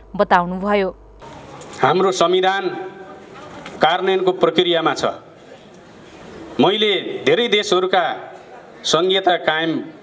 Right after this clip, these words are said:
Speaker 2: लागू भएका धेरै देशहरूका आफ्नै खालका अभ्यासहरू रहेछन्। स्विजरल्यान्ड सत्ताइसवटा प्रान्त छ,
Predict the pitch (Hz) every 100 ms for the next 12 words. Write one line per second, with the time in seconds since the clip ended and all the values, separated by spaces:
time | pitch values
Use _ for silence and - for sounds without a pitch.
0 | - 131 151 180 185 135 160 160 117 151
1 | 190 165 156 139 143 147 131 - - -
2 | - - 156 175 185 214 208 160 160 156
3 | 147 131 147 151 135 131 120 110 101 92
4 | - - - - - 165 180 180 185 190
5 | 190 - - - - - - - - -
6 | 220 247 254 - 240 220 208 170 143 -